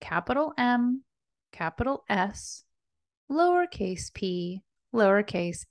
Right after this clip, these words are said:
a for a one-month free premium subscription. You'll find it in the link below as well in the show notes. Thank you for listening. Now, back to our show. All right, my love.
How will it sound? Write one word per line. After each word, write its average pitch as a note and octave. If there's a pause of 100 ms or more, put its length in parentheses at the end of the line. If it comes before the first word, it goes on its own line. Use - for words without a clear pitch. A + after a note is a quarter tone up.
a G#3 (680)
for G#3+
a G3+
one-month G#3
free A#3+ (220)
premium G#3 (300)
subscription. C#4+ (840)
You'll G#3
find F#3+
it G3+
in F#3
the F#3
link F#3
below B3+
as B3+
well G3+
in C4
the C#4
show -
notes. - (720)
Thank E3+
you F#3
for A3+
listening. A#3 (340)
Now, B3 (480)
back G#3+
to A#3+
our B3
show. G3+ (1500)
All G#3
right, G3
my F3+
love. F3+